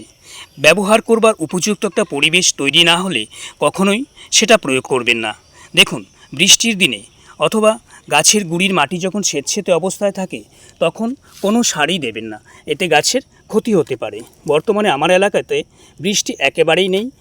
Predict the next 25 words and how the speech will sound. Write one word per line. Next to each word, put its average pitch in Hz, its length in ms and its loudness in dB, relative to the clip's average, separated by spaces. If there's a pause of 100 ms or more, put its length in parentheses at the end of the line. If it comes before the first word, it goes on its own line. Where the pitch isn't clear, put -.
(200)
মাটিটাও 165 400 0
শুকিয়ে 170 360 -2
নিয়েছে। 175 320 2
গতকালকে 220 440 2
জল 147 240 2
দিয়েছিলাম, 117 460 -8 (380)
এতটাই 214 360 4
খড়খড়ে 226 420 2
হয়ে 202 220 2
গেছে 180 220 -4
মাটি, 143 260 -6 (320)
জল 185 220 6
দিতে 135 200 -4
হয়েছিল। 110 440 -12 (400)
তো - 100 -8
যাই 190 200 6
হোক, 220 100 0
চলুন 254 300 2 (300)
দেখে 170 280 2
নিই 262 160 4 (320)
জৈব 185 300 2
সার 240 220 4
প্রয়োগের 143 420 -2 (260)
সঠিক 247 400 4 (320)
পদ্ধতি। 185 460 2